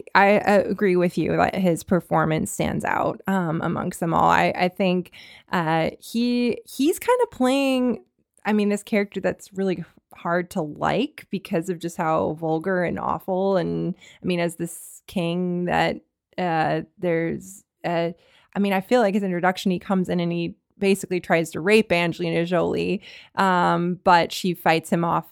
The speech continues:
uh, off of her. And there's this, this, this whole, I mean, he's able to convey a lot with, I think, pretty s-, limited screen time and play this very large character that plays a big part in shaping the Alexander,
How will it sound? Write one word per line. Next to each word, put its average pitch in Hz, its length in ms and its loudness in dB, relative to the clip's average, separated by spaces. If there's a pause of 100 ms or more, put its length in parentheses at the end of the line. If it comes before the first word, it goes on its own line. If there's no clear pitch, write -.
(240)
uh, - 340 -2 (140)
off 190 260 0
of 175 100 -12
her. 165 240 0
And 165 120 0
there's 175 200 -2
this, - 360 -6 (120)
this, - 320 -8 (160)
this - 160 -14
whole, 190 360 -4
I 208 80 0
mean, 202 300 2 (880)
he's 294 200 6
able 349 260 8
to - 120 -2
convey 240 380 10
a 226 80 6
lot 202 540 8
with, 202 340 2 (100)
I 233 140 8
think, 233 380 6
pretty 214 220 6
s-, - 160 0 (180)
limited 202 560 4
screen 185 400 0
time 302 560 2
and 196 380 4
play 202 380 4
this 190 200 0
very 190 540 2
large 175 600 4
character 175 440 0
that 170 200 -2
plays 180 340 4
a 180 60 0
big 180 220 -2
part 170 320 2
in - 180 -4
shaping 170 580 0
the - 120 -2
Alexander, - 760 0